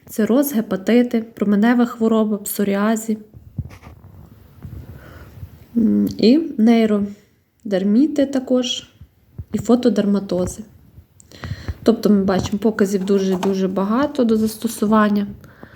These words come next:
Також пам'ятаємо, що за призначенням лікаря, за рецептом лікаря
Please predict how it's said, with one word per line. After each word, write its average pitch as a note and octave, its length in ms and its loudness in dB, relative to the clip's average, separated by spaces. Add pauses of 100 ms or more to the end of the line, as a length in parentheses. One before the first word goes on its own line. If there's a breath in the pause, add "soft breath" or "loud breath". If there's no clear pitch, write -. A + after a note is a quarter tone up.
(1120 loud breath)
Також - 580 0
пам'ятаємо, G3 760 0
що F#3+ 480 -4 (2250 loud breath)
за A3+ 180 4
призначенням G#3 760 0
лікаря, G3 420 -6
за G3 160 -4
рецептом B3+ 520 0
лікаря A#3+ 440 2